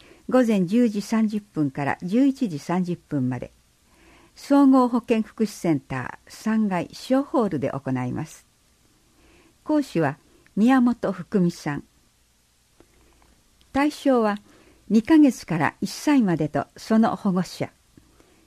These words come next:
定員二十組です。バスタオル、フェイスタオル、お茶などお持ちください。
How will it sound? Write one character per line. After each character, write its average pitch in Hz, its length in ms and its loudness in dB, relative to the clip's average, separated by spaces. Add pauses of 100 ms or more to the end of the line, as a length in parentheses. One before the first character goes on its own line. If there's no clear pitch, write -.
(180)
定 285 220 4
員 269 260 6
二 196 140 2
十 226 120 4 (140)
組 135 220 0
で 135 140 -4
す。 - 180 -20 (1900)
バ 220 140 2
ス - 220 -8
タ 277 160 2
オ 160 80 2
ル、 - 180 -8 (240)
フ - 160 2
ェ 269 60 10
イ 302 60 4
ス - 260 -14
タ 202 180 0
オ 139 100 0
ル、 - 140 -10 (460)
お 208 80 0
茶 285 180 2
な 269 160 4
ど 170 160 0 (220)
お 160 100 -4
持 185 120 0
ち - 120 -20
く - 60 -20
だ 160 140 -4
さ 139 200 -6
い。 - 80 -10